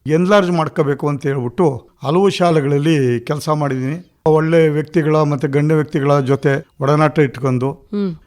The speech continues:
Speaker 1: ಅಲ್ಲಿಂದಲೂ ನಾನು ಎನ್ಲಾರ್ಜ್ ಮಾಡ್ಕೊತಾ ಬಂದಿದ್ದೀನಿ.
Speaker 2: ಜ್ಞಾನವನ್ನ ಹೆಚ್ಚಿಸ್ಕೋಬೇಕು, ಸಮಾಜದ ಬೇರೆ ಬೇರೆ ಸ್ಥಿತಿ ಅಂದ್ರೆ ಒಂದೂರಿಂದ ಒಂದೂರು ವ್ಯತ್ಯಾಸ ಇದ್ದೇ ಇರುತ್ತೆ.
Speaker 1: ಹೌದು.
Speaker 2: ಎಲ್ಲ ಅನುಭವವನ್ನ ಪಡ್ಕೋಬೇಕು ಅನ್ನುವಂತಹ ಉತ್ಸಾಹ ನಿಮ್ದು.
Speaker 1: ಹೌದು.
Speaker 2: ಈಗ ವೃತ್ತಿಯಲ್ಲಿರೋರ್ಗೆ ಏನ್ ಅನ್ಸ್ಬಿಡುತ್ತೆ ಅಂತಂದ್ರೆ, ಒಂದ್ ಕಡೆಗಿದ್ರೆ ಅವರ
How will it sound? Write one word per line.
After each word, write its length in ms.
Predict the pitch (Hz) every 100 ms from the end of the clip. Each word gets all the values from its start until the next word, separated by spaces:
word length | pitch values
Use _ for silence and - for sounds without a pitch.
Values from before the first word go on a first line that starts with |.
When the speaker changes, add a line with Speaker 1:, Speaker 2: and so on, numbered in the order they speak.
| _
Speaker 1:
ಅಲ್ಲಿಂದಲೂ 500 | 147 156 170 156 156
ನಾನು 280 | 151 143 151 143 123 123
ಎನ್ಲಾರ್ಜ್ 460 | 117 156 170 165 147
ಮಾಡ್ಕೊತಾ 360 | 139 123 131
ಬಂದಿದ್ದೀನಿ. 500 | 151 127 113 101 110 120 _ 156
Speaker 2:
ಜ್ಞಾನವನ್ನ 580 | 175 185 190 185 185 185
ಹೆಚ್ಚಿಸ್ಕೋಬೇಕು, 800 | 180 - 180 - 180 175 - 180
ಸಮಾಜದ 580 | - 190 202 196 196 202 196 -
ಬೇರೆ 280 | 220 254 277
ಬೇರೆ 260 | 240 220
ಸ್ಥಿತಿ 280 | 214 208 208
ಅಂದ್ರೆ 260 | 185 180 196
ಒಂದೂರಿಂದ 580 | 175 185 214 247 220
ಒಂದೂರು 460 | 226 214 208 214 214
ವ್ಯತ್ಯಾಸ 400 | 208 196 208 -
ಇದ್ದೇ 320 | 196 165 202
ಇರುತ್ತೆ. 320 | 185 170 -
Speaker 1:
ಹೌದು. 380 | - _ 131 113 -
Speaker 2:
ಎಲ್ಲ 320 | 196 202 233 269 254
ಅನುಭವವನ್ನ 680 | 214 214 208 214 214 202 196 196 180
ಪಡ್ಕೋಬೇಕು 640 | - 214 240 277 233 226 220
ಅನ್ನುವಂತಹ 500 | 202 196 180 202 233
ಉತ್ಸಾಹ 500 | 202 175 - 202 190
ನಿಮ್ದು. 360 | 262 247 170 175
Speaker 1:
ಹೌದು. 160 | 165 -
Speaker 2:
ಈಗ 200 | 349 339 247 214 247 240 180 -
ವೃತ್ತಿಯಲ್ಲಿರೋರ್ಗೆ 920 | 226 240 240 320 269 233 226 220 196 196
ಏನ್ 120 | 202
ಅನ್ಸ್ಬಿಡುತ್ತೆ 560 | 190 180 - 175 170
ಅಂತಂದ್ರೆ, 480 | 175 170 170 160 180
ಒಂದ್ 220 | 196 185
ಕಡೆಗಿದ್ರೆ 560 | 175 185 175 170 170 180
ಅವರ 300 | 175 175 175